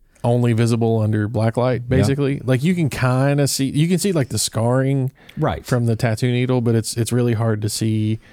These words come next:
Speaker 2: What the design
Speaker 1: what
Speaker 2: really
Speaker 1: it
Speaker 2: is,
Speaker 1: is until
Speaker 2: yeah.
Speaker 1: you hit it with the U V light. And I wanted to get a Cheshire Cat.
Speaker 2: Oh, that would be
Speaker 1: With that,
Speaker 2: flipping
Speaker 1: but
Speaker 2: awesome.
Speaker 1: I, uh,
Speaker 2: Yeah, that ink is kinda sketchy in my opinion.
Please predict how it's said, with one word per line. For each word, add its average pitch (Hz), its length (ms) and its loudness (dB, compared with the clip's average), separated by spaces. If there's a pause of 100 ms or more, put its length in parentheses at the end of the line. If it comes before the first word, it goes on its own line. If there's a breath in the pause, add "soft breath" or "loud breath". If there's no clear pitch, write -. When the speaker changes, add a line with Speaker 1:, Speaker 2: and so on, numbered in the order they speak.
(540 loud breath)
Speaker 2:
What 98 200 0
the 101 100 2
design 95 280 2
Speaker 1:
what 127 140 6
Speaker 2:
really 120 220 4
Speaker 1:
it 123 60 4
Speaker 2:
is, 127 240 2
Speaker 1:
is 120 80 2
until 120 180 2
Speaker 2:
yeah. 110 60 0
Speaker 1:
you 104 40 0
hit 113 140 0
it 98 80 -2
with 107 80 -4
the 107 80 -2
U 104 160 -2
V 117 160 2
light. 123 320 0 (360 loud breath)
And 113 140 0
I 120 60 2
wanted 139 220 2
to 120 60 2
get 107 140 0
a 101 60 -2
Cheshire 110 320 -2
Cat. - 300 -8 (280)
Speaker 2:
Oh, - 1000 -10
that - 220 -12
would 95 120 -10
be 117 60 -2
Speaker 1:
With 113 100 -2
that, 110 220 2
Speaker 2:
flipping 101 220 0
Speaker 1:
but 95 120 4
Speaker 2:
awesome. 82 420 -2
Speaker 1:
I, - 140 -4
uh, - 720 -6 (520 soft breath)
Speaker 2:
Yeah, 110 260 2
that 131 180 2
ink 151 240 2
is 127 100 0
kinda 107 220 0
sketchy 92 380 -2
in 85 80 0
my 80 120 0
opinion. 76 420 -4